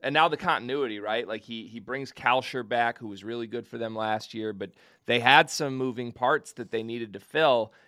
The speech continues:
He goes out and gets two guys from Saint Bonaventure that's been one of the best mid-majors the last few years in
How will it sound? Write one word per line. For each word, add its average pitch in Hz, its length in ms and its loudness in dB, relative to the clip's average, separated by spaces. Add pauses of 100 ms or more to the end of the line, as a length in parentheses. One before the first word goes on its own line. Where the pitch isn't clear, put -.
He 139 100 -4
goes 131 220 2
out 135 200 2
and 123 80 -10
gets 131 220 -8
two 139 160 -12
guys 127 320 2
from 117 180 -14
Saint 110 280 -8
Bonaventure 131 640 -2
that's 104 140 -14
been 104 140 -10
one 107 160 -6
of 107 60 -8
the 107 60 -10
best 110 280 -6
mid-majors 107 520 -8
the - 80 -16
last 127 340 2
few 131 140 -8
years 113 420 -4
in 127 260 -2